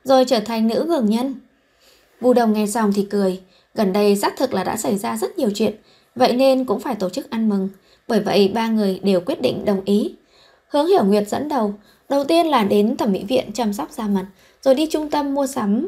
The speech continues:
mua quần áo, cuối cùng là đi tiệm làm tóc, sửa sang lại đầu tóc. Khi ba người chỉnh trang lại chính mình xong, mỗi người cầm một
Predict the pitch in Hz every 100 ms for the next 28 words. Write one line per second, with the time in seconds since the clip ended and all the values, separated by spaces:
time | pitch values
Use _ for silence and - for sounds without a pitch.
0 | - 254 226 214 196 180 196 349 - -
1 | _ 269 269 330 240 196 196 208 226 226
2 | 196 196 185 208 330 - - 262 190 -
3 | 196 190 165 180 180 277 392 _ _ _
4 | _ _ _ _ _ 302 262 233 233 220
5 | 202 202 202 175 208 202 156 170 208 294
6 | 262 220 277 294 - _ _ - 254 339
7 | 339 240 220 220 196